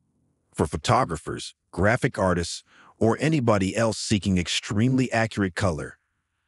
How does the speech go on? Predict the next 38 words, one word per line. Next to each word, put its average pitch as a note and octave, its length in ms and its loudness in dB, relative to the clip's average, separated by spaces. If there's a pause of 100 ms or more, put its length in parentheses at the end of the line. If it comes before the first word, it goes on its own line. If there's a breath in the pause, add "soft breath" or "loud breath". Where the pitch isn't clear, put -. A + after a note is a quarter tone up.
(440)
this E3+ 200 2
color-calibrated A2+ 880 2
monitor G2+ 460 2
is F2 180 -4
an F2 160 -2
excellent B2 440 0
choice F#2 420 0
because G2 340 0
it F#2+ 60 -2
supports G2+ 540 0
H B2 220 2
D A2+ 140 2
R F#2+ 160 4
ten F2+ 520 -2
and F#2+ 120 2
offers G2+ 320 0
color B2 300 0
performance F2+ 580 -2
with E2 200 -2
ninety-nine G#2+ 580 2
percent F#2 460 -2
coverage D#2+ 480 -2
of E2+ 140 -2
this F2+ 200 -6
S B2+ 240 0
R A2+ 160 4
G F2 220 0
B E2+ 180 0
spectrum. - 600 -6 (840)
With F2 180 2
reader B2 300 2
modes F#2+ 340 2
blue G#2+ 320 0
light B2+ 320 0
reduction G#2 600 0
and E2+ 120 -4
flicker G2 360 -2
safe, - 440 -4